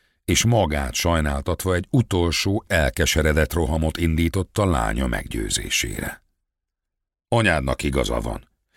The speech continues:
Fel sem fogod, mit veszel a nyakadba egy ilyen fiúval. A te érdekedben mondjuk. Hadd döntsem el én, mi az én érdekem. Csak hogy nem tudod eldönteni,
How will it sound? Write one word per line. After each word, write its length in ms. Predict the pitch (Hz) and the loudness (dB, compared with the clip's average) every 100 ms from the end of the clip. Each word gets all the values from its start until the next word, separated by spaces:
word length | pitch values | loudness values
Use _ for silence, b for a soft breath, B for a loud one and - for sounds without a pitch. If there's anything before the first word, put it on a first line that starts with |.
| b b | b b
Fel 340 | - 123 151 | 2 4 6
sem 280 | 117 80 67 | 4 2 -2
fogod, 440 | 60 101 71 64 82 | 0 0 0 -2 0
mit 200 | 95 - | 0 0
veszel 340 | 69 - 80 | 0 2 2
a 60 | 80 | 2
nyakadba 480 | 82 - 64 73 | 0 -2 -2 0
egy 120 | 69 69 | 0 0
ilyen 240 | 62 58 | -2 -2
fiúval. 680 | - 80 65 58 57 52 - b b b | -2 0 0 0 -4 -6 -14 b b b
A 120 | 107 | 0
te 260 | - 220 156 | 4 2 4
érdekedben 760 | 90 69 65 - 69 58 62 | 2 2 0 2 0 2 -2
mondjuk. 560 | 53 58 50 50 - - _ _ _ _ _ _ - | 0 -4 -4 -8 -10 -18 _ _ _ _ _ _ 2
Hadd 180 | 247 165 | 2 6
döntsem 420 | 156 117 143 127 | 4 6 2 2
el 120 | 156 | 2
én, 200 | 202 139 | 2 2
mi 180 | 127 156 | 2 4
az 180 | 131 120 | 4 2
én 160 | 123 | 2
érdekem. 640 | 117 107 107 113 113 82 - _ _ _ _ _ _ _ _ _ | 2 4 2 2 0 0 -8 _ _ _ _ _ _ _ _ _
Csak 240 | - 123 - | 0 0 2
hogy 180 | 123 | 2
nem 260 | 147 180 98 | 4 2 0
tudod 340 | - 90 85 | -2 0 2
eldönteni, 760 | 85 82 78 78 65 76 67 | 2 2 0 -2 -2 -4 -4